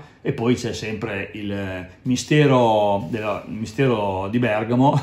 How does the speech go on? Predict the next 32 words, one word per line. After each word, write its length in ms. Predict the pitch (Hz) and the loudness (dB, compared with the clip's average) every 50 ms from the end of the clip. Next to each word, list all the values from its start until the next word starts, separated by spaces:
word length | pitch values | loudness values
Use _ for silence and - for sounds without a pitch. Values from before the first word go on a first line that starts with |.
| 180 156 127 - | 4 4 2 2
<laughs> 260 | - - - - - | -2 -8 -16 -16 -10
il 100 | - - | -6 0
buon 240 | 117 131 156 156 143 | 4 6 6 6 8
Koopmeiners, 1000 | 147 156 - - 139 127 110 113 117 120 131 135 135 - 151 151 151 - - - - | 6 4 4 4 2 2 2 2 2 2 2 2 2 2 2 2 0 -4 -8 -16 -4
che 160 | - 131 117 | 0 0 0
vabbè, 300 | 107 120 120 123 104 90 | 2 2 0 0 0 -2
questa 240 | - 117 98 - 104 | -4 -8 -8 -8 -6
sera 260 | - - 127 113 120 | -4 -2 0 2 2
non 140 | 123 131 135 | 4 4 4
c'era, 420 | 131 - 147 143 151 160 160 143 | 4 4 6 6 8 8 6 6
probabilmente 400 | - 117 113 113 117 123 117 - | 4 4 2 4 4 2 2 2
mancherà 320 | 113 110 107 107 117 113 113 | 0 0 0 0 0 0 0
anche 160 | 117 - - | 0 -2 -2
quello 220 | - 120 117 117 | -2 0 0 0
Stoccarda, 760 | 117 - 160 147 151 - - 104 101 104 113 110 123 123 - - - - | 0 0 -2 -4 0 0 0 2 2 0 0 0 0 -2 -2 -6 -16 -12
però 420 | - - 104 107 107 104 - - - - - _ _ _ _ | -10 -4 0 0 0 0 -2 -6 -12 -20 -20 _ _ _ _
Koopmeiners, 920 | - 147 151 - - 151 165 160 147 131 123 117 107 - - 127 110 101 - - - - _ _ | 2 4 4 6 6 8 8 8 8 8 6 4 0 -2 -4 -4 -6 -6 -8 -12 -18 -20 _ _
che 300 | - 139 135 127 123 - | -2 0 2 2 0 -2
ci 160 | - - 135 | -4 -4 -4
si 180 | - - 151 | -2 2 4
riempiva 460 | 143 147 151 147 147 - 165 175 160 151 | 6 6 8 6 6 6 4 6 6 6
la 120 | 139 135 | 6 8
bocca 400 | 135 156 151 143 - - - 127 | 8 8 8 8 6 2 0 2
nel 140 | 123 131 131 | 4 6 6
nominarlo, 680 | 127 127 127 131 127 135 139 135 123 98 98 104 101 | 8 8 8 8 8 8 8 8 6 6 2 -2 -4
Koopmeiners, 880 | - 120 113 - - - 107 101 101 113 117 113 104 104 104 104 - - | -2 -2 -2 -2 -4 -8 -8 -6 -4 -2 -2 -4 -4 -6 -8 -10 -10 -4
Koopmeiners, 840 | - 127 117 - - 104 104 104 104 113 127 131 131 131 131 - - - - - - - | -2 -2 -2 -2 -6 -8 -8 -6 -2 0 2 2 4 2 2 0 -6 -16 -20 -20 -14 -12
non 120 | 113 - | -10 -8
si 80 | - - | -8 -8
è 20 | |
ancora 240 | 98 92 104 95 92 | -8 -8 -8 -6 -6
visto 520 | 98 104 98 - - - 98 95 95 - | -6 -6 -8 -8 -8 -8 -8 -8 -10 -12